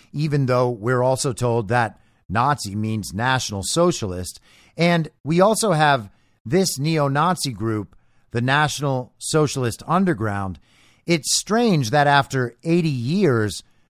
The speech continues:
the neo-Nazis in Germany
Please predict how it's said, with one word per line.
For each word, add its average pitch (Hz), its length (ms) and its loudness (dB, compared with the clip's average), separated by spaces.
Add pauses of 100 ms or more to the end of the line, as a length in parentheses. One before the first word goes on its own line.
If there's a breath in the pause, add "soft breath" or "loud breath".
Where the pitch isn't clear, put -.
(160)
the 131 160 0
neo-Nazis 147 960 0 (320)
in 175 280 2
Germany 120 580 0